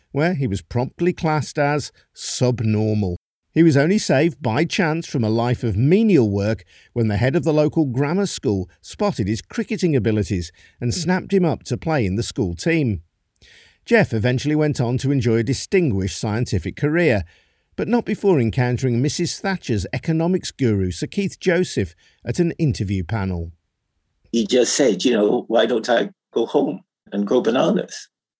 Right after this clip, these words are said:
Speaker 2: But I did point out to him it's difficult to grow bananas in Haringey. <laughs>
Speaker 1: In later years, Sir Geoff went on to discover a method of speeding up the process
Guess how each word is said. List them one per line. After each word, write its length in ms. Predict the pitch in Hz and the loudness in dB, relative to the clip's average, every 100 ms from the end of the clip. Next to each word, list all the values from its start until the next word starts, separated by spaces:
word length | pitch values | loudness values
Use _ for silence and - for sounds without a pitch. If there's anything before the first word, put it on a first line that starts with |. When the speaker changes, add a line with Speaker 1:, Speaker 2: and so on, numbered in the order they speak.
| _ _ _ _ _ _ - | _ _ _ _ _ _ -2
Speaker 2:
But 160 | 117 | 2
I 100 | 123 | 2
did 220 | 113 135 - | 2 0 0
point 260 | 123 101 | -2 0
out 200 | 113 107 | -2 -4
to 100 | - | -6
him 80 | 104 | -8
it's 140 | 98 | -6
difficult 420 | - - - 110 - | -4 -4 -4 -6 -4
to 60 | |
grow 160 | 101 110 | -2 -2
bananas 500 | 104 107 107 110 107 | -2 -4 -2 -2 -2
in 120 | 104 | -2
Haringey. 360 | 120 139 147 - - _ _ - | -2 -4 -8 -12 -18 _ _ -14
<laughs> 80 | - - _ _ _ _ _ _ _ - | -14 -16 _ _ _ _ _ _ _ -2
Speaker 1:
In 160 | 151 | 4
later 260 | 196 233 147 | 4 4 2
years, 380 | 101 92 117 - _ | 0 0 -2 -6 _
Sir 140 | - | -2
Geoff 320 | 123 110 123 - | 0 2 0 0
went 220 | 147 127 | 0 0
on 160 | 135 | 0
to 80 | 147 | 0
discover 440 | 151 - 113 98 117 | -2 -2 -2 -2 0
a 60 | 147 | 2
method 440 | 165 170 120 104 - - | 4 2 2 -2 -6 -10
of 100 | 110 | -8
speeding 480 | - - 196 208 196 | -6 0 0 2 0
up 120 | 175 | 0
the 100 | 185 | -4
process 640 | - 202 208 - 117 95 | -4 -2 -2 0 -2 -2